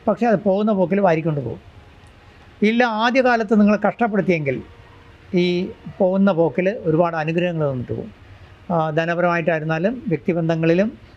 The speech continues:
സ്വത്തും, അതുപോലെ നിങ്ങളുടെ, ആ, എന്താ പറയുക, യാത്രകൾ, ഇതെല്ലാം ഗുണകരമായിട്ട് മാറും. അതുകൊണ്ട് ഇനി അങ്ങോട്ടുള്ള ഒരു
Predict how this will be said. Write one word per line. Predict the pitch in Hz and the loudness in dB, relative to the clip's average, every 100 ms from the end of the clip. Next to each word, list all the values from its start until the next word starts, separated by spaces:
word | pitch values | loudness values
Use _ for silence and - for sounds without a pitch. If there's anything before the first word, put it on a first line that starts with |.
| - | -4
സ്വത്തും, | 190 180 202 214 - - | -4 0 -2 -2 -12 -4
അതുപോലെ | 160 160 170 170 | -2 2 2 0
നിങ്ങളുടെ, | 160 160 165 165 156 - - - 185 | -2 0 0 -2 -8 -18 -20 -12 -4
ആ, | 156 151 147 147 147 | -2 0 -2 -2 -2
എന്താ | 147 180 | 0 0
പറയുക, | 170 170 156 151 - - - | 2 2 0 -4 -12 -16 -4
യാത്രകൾ, | 165 170 165 175 170 190 - - - - 180 | -2 -2 -2 -2 0 -2 -4 -14 -20 -8 -2
ഇതെല്ലാം | 190 202 233 | 0 0 0
ഗുണകരമായിട്ട് | 170 156 147 135 123 | 0 0 0 -4 -8
മാറും. | 131 - - - | -8 -12 -14 -4
അതുകൊണ്ട് | 156 175 180 202 - - - | -2 0 0 -2 -4 -12 -2
ഇനി | 214 262 | 2 4
അങ്ങോട്ടുള്ള | 190 170 170 165 | 2 2 0 0
ഒരു | 151 151 160 | 0 0 -2